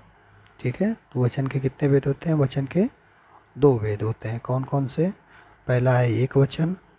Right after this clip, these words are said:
और फिर बहुवचन। तो हमने इनके बारे में भी विस्तार से पढ़ा था। अब चलिए हम बहुवचन बनाने के नियम के बारे में पढ़ते हैं, ठीक है। चलिए, तो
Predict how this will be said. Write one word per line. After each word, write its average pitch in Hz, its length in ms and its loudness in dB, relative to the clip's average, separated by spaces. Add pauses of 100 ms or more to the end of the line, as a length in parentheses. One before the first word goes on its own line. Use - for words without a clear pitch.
(360)
और 180 200 6 (560)
फिर 190 180 0 (400)
बहुवचन। 113 640 -2 (760)
तो 135 80 0
हमने 127 320 0
इनके 131 240 0
बारे 135 240 2
में 135 160 0
भी 151 120 4
विस्तार 139 360 -2
से 131 140 -8
पढ़ा 135 240 -2
था। 139 260 -6 (760)
अब 123 80 -8
चलिए 139 320 2
हम 147 260 0 (520)
बहुवचन 127 460 0
बनाने 131 340 0
के 175 220 -6
नियम 131 240 0
के 117 140 -6
बारे 113 240 -2
में 113 120 -4
पढ़ते - 420 -10
हैं, 113 140 -10 (340)
ठीक 127 200 -2
है। 208 80 2 (800)
चलिए, 139 320 -4 (760)
तो - 120 2